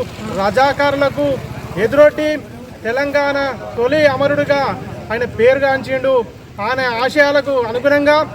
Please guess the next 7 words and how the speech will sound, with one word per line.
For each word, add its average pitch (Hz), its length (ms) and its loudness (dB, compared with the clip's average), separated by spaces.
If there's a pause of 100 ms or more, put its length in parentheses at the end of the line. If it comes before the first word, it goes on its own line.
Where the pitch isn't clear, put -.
(360)
ఆయనను 262 300 -2
స్ఫూర్తిగా 320 460 0
తీసుకొని 277 420 -2 (680)
తెలంగాణ 302 460 2 (120)
వ్యాప్తంగా 269 420 0 (120)
కుర్మలం 285 460 2
కూడా 285 220 2